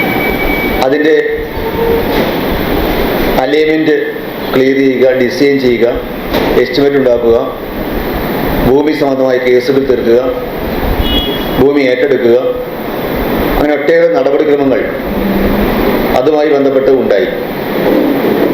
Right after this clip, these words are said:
ആ സന്ദർഭത്തിൽ സംസ്ഥാന ഗവൺമെന്റ്,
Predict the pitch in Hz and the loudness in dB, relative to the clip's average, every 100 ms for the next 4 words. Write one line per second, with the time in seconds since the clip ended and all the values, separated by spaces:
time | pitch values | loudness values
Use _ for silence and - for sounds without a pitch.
0 | - - - - - 143 151 151 143 139 | -2 -2 0 0 0 0 0 0 0 2
1 | 143 147 156 - - - - - - - | 2 2 2 0 -2 -4 -4 -4 -2 -2
2 | - - - - 135 131 143 139 131 131 | -2 -2 -2 0 0 2 2 4 4 4
3 | 127 127 | 2 2